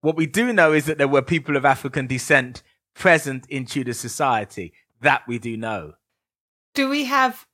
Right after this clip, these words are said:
Speaker 2: any idea how many people of African descent were in Tudor society?
Speaker 1: As I said, throughout the two thousand years, there has been an African presence in England.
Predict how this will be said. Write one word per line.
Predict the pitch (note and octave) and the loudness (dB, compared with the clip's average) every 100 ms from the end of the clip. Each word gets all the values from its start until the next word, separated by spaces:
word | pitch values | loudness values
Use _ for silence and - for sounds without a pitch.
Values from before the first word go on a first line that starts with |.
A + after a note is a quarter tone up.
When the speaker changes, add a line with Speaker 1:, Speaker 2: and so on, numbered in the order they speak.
| _ _ _ _ | _ _ _ _
Speaker 2:
any | B3 A#3 A#3 | 0 2 2
idea | G#3+ G#3 G#3 G#3+ G3+ G3 F#3 F#3 E3+ - | 0 -2 -2 0 0 -2 -4 -4 -6 -12
how | - G3+ F#3+ | -4 0 0
many | F#3 C3 - _ _ _ | 0 -6 -14 _ _ _
people | - D3+ - D3 | -12 -12 -10 -10
of | C#3 | -10
African | C3 F3 - | -12 -14 -16
descent | D#3 D3+ D#3 C3 - - _ _ _ _ | -14 -12 -12 -14 -18 -20 _ _ _ _
were | E3+ D#3 | -10 -8
in | D3 D#3 | -8 -12
Tudor | - C#3 C#3+ | -12 -14 -14
society? | - - A2 - _ _ _ _ _ - | -16 -18 -20 -20 _ _ _ _ _ 0
Speaker 1:
As | G3+ | 2
I | A3 G#3 | 4 2
said, | - G#3 F3 | 4 2 2
throughout | - F3 D#3 - - - | 2 4 4 0 -12 -20
the | |
two | B2 - E3 | -8 -4 -2
thousand | - C#3+ C3 C3 | 0 0 0 -4
years, | C#3 B2+ G#2+ | 0 0 0
there | C3 | -2
has | B2 | -2
been | - D3 C#3+ | -2 -2 0
an | B2 - | -4 -2
African | C3 B2+ B2+ - A#2+ | -4 -4 -8 -10 -6
presence | - B2 A2 G#2+ - | -4 -4 -6 -16 -14
in | - A#2 | -10 -10
England. | A2 G#2 F2+ E2 | -10 -12 -14 -16